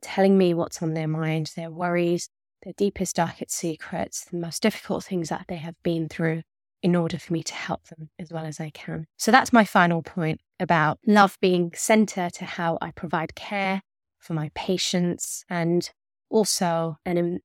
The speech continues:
immense load of gratitude towards my patients to allow me to do a job which keeps me going every day, gives me a meaningful and purposeful life. And I really do hope that I can continue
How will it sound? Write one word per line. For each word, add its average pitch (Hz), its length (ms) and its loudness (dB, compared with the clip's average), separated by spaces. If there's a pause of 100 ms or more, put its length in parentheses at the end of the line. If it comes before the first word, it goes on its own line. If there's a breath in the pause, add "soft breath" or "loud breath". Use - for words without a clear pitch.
immense 208 560 4
load 170 420 2
of 170 320 -4
gratitude - 760 -2 (380)
towards 214 400 6
my 180 120 4
patients 170 580 -2
to - 180 -6
allow 190 240 8
me 240 140 6
to - 140 -4
do 190 300 6 (320)
a 143 120 2
job 165 400 2 (340)
which - 420 0 (380)
keeps - 320 -2
me 185 80 4
going 175 420 2
every 185 280 6
day, 170 340 2
gives - 180 -2
me 175 140 2
a 165 40 2
meaningful 185 800 4
and 170 140 -6
purposeful 190 540 -6
life. 170 480 -10
And 175 120 -2
I 180 40 4
really 202 300 6
do 175 220 4
hope 170 340 0
that - 120 2
I - 60 -8
can 175 200 -8
continue 170 920 2